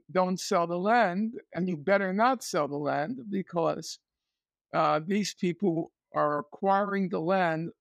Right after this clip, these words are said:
plot by plot, acre by acre, dunam by dunam, in order to create a foundation to dispossess us." So,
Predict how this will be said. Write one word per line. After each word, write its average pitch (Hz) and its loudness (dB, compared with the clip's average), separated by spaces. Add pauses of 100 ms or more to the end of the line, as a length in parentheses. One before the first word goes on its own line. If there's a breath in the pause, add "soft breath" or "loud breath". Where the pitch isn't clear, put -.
(220)
plot 180 2
by 185 2
plot, 156 2 (160)
acre 185 2
by 160 2
acre, 147 0 (120)
dunam 202 2
by 151 4
dunam, 170 0 (680)
in 175 0
order 196 2
to 170 -10
create 185 0
a 165 -6
foundation 165 0 (320)
to 165 2
dispossess 185 0
us." - -8 (2000)
So, 240 0